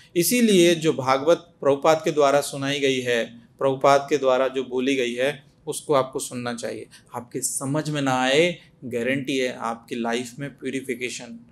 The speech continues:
शुद्धता, स्वच्छता, आपके मन को शांति मिलेगी। तो ये भागवतम के बारे में कुछ बताया गया है, जो, जो भी बताया गया था, मैंने आज इसको कंपाइल करके आपके सामने बताया।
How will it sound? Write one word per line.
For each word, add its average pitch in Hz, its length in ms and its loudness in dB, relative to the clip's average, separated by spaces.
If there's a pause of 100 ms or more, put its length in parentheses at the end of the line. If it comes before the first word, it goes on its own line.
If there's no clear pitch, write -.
(180)
शुद्धता, 147 880 -2
स्वच्छता, 160 840 2 (300)
आपके 139 240 0
मन 135 240 -4
को 143 120 -2
शांति 123 460 -8
मिलेगी। 117 380 -12 (1700)
तो 143 80 -4
ये 143 200 0
भागवतम 139 540 -2
के 135 80 -2
बारे 127 280 2
में 127 160 -6
कुछ 131 220 -8
बताया 123 340 -6
गया 120 220 -6
है, 127 240 -16 (500)
जो, 127 200 -10
जो 123 140 -8
भी 120 120 -10
बताया 123 440 -8
गया 123 140 -8
था, 123 140 -14
मैंने 117 260 -8
आज 113 160 -14
इसको 113 180 -10
कंपाइल 110 480 -12
करके 107 280 -14
आपके 107 220 -14
सामने 107 320 -18
बताया। 110 340 -18